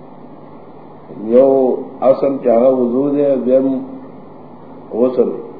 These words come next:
اور درہم دہاغے نائب کی تیمم دے۔ تو کتاب الطہارت کی امام بخاری اول بحث دے وضو راوڑ دے قضا تصیر کو دے، اور بید غسل راوڑی بعد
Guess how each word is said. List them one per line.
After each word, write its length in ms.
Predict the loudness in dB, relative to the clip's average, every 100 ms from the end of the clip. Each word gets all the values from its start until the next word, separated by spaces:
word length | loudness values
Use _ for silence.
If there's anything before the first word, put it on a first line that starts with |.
| -10
اور 160 | -6 -2
درہم 220 | 2 2 4
دہاغے 440 | 2 2 2 2
نائب 380 | 4 4 2 0
کی 80 | -2
تیمم 420 | 0 2 2 0
دے۔ 180 | -2 -8 -12 -20 -20 -20 -20 -20 -20 -20 -20 -20 -20 -20 -20 -20 -20 -20 -14
تو 80 | -10
کتاب 320 | -4 2 4
الطہارت 480 | 4 0 2 4 4 0
کی 120 | -2
امام 280 | 0 2 2
بخاری 460 | 2 4 4 2 2
اول 280 | 4 4
بحث 360 | 2 -2 -2 -2
دے 40 |
وضو 340 | -2 0 0 2
راوڑ 280 | 2 2 0
دے 180 | -2
قضا 300 | 2 2 0
تصیر 240 | -4 -2 -2 -2 -2
کو 160 | -2 -2
دے، 140 | -4 -8 -16 -20 -20 -20 -20 -20 -20 -20 -20 -20 -20 -20 -16
اور 80 | -4
بید 200 | 2 2
غسل 360 | 2 -2 -2 2
راوڑی 480 | 4 4 4 0 -4 -8 -16 -20 -20 -20 -20 -20 -20 -20 -20 -10 -2
بعد 220 | 2